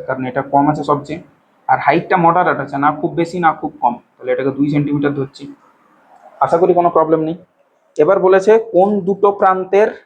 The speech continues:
অ্যাক্রসে, মানে কোন দুটো তলের অ্যাক্রসে যদি আমি রোধ বার করি, সেটা সর্বোচ্চ হবে আর কোন ক্ষেত্রে সর্বনিম্ন হবে,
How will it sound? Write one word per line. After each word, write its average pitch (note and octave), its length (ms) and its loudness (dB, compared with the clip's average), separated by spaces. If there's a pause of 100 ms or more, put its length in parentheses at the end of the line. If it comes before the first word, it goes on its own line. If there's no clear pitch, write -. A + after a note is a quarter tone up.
অ্যাক্রসে, F#3 540 -4
মানে C3+ 120 -8 (100)
কোন E3+ 100 2 (120)
দুটো F3+ 200 2 (540)
তলের E3+ 340 4 (760)
অ্যাক্রসে F3+ 460 0 (800)
যদি D3 280 0
আমি E3 180 8
রোধ F#3 240 4
বার E3+ 100 2 (100)
করি, E3+ 140 4 (120)
সেটা D#3 180 -4 (100)
সর্বোচ্চ D#3 380 -4 (120)
হবে F3+ 180 -2 (120)
আর F3 80 2 (1120)
কোন D#3 200 0
ক্ষেত্রে D#3 260 -2 (140)
সর্বনিম্ন E3+ 920 2 (120)
হবে, B2 160 -4